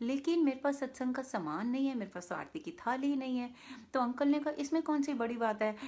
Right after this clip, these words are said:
वो कोई ज़रूरी थोड़ी ना आपको बड़ी एक्सक्लूसिव थाली करनी है, कोई भी साफ सी थाली ले लो, कोई स्पेशल ज़रूरी थोड़ी ना कोई स्पेशल की आरती, स्पेशल आरती की थाली हो।" तो मैंने कहा, "अंकल, वो बात तो है, लेकिन फिर भी।" तो गुरुजी को समझ में आ गया कि इसने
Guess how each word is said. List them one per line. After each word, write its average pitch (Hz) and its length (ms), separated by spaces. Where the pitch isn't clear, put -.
वो 226 100
कोई 247 160
ज़रूरी 208 340
थोड़ी 285 180
ना 349 100
आपको 262 220
बड़ी 233 160
एक्सक्लूसिव 214 560
थाली 196 200
करनी 180 200
है, 175 80
कोई 175 180
भी 233 100
साफ 277 280
सी 330 140
थाली 285 300
ले 277 160
लो, 262 200
कोई 226 100
स्पेशल 214 360
ज़रूरी 196 320
थोड़ी 320 120
ना 453 80
कोई 392 100
स्पेशल 226 360
की 208 100
आरती, 196 400
स्पेशल 202 400
आरती 175 260
की 185 100
थाली 175 320
हो।" 175 140
तो 240 60
मैंने 226 200
कहा, 240 140
"अंकल, 214 280
वो 208 180
बात 214 280
तो 226 60
है, 220 420
लेकिन 208 320
फिर 208 260
भी।" 180 240
तो 294 60
गुरुजी 262 440
को 311 120
समझ 247 360
में 233 80
आ 190 140
गया 185 160
कि 233 100
इसने 254 240